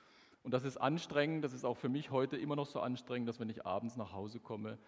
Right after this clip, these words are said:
ich abends nicht mehr weg will, sondern eigentlich mich am liebsten nur noch auf die Couch setze.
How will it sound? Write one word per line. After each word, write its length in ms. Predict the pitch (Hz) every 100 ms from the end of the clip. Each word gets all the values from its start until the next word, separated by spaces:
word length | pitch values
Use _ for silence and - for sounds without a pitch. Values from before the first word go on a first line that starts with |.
| - - -
ich 220 | 117 -
abends 320 | 95 110 -
nicht 200 | 131 -
mehr 160 | 127 104
weg 220 | 117 101
will, 200 | 107 120
sondern 240 | 123 107
eigentlich 320 | 104 117 - - 110
mich 220 | 117 117
am 80 | 107
liebsten 320 | 120 - 113
nur 80 | 110
noch 120 | 104
auf 140 | 98
die 80 | -
Couch 380 | - 82 78 -
setze. 560 | - 78 - - 78